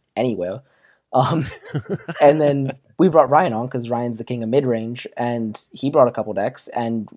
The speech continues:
Speaker 1: we just kinda sat there and asked questions and talked about it and let
Speaker 2: Mm-hmm.
Speaker 1: Ryan talk about mid-range 'cause he knows better than any of us.
Speaker 2: Yeah, like, Puzzle Box is, is to combo as Ryan is to mid-range.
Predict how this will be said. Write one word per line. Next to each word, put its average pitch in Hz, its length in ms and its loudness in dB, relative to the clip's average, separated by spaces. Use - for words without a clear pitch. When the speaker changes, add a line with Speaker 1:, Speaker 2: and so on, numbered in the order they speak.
Speaker 1:
we 117 100 -4
just 135 200 -8
kinda 165 280 -4
sat 127 300 0
there 147 100 0
and 139 80 -2
asked 143 180 -4
questions 156 380 -2
and 101 120 -12
talked 117 220 -4
about 113 240 -4
it 92 180 -8
and 107 440 -12
let 104 240 -2
Speaker 2:
Mm-hmm. 95 220 -10
Speaker 1:
Ryan 113 500 -8
talk 135 240 -8
about 147 180 -2
mid-range 127 460 -10
'cause 104 340 -8
he 143 240 -2
knows 151 220 2
better 139 260 0
than 127 120 -2
any 135 200 -2
of 98 80 -4
us. - 380 -4
Speaker 2:
Yeah, 107 220 0
like, 87 160 -6
Puzzle 117 260 -6
Box 101 260 -4
is, 101 300 -6
is 98 220 -4
to 104 140 -8
combo 90 500 -2
as 82 300 -4
Ryan 85 360 -6
is 78 160 -8
to 87 120 -12
mid-range. 76 640 -16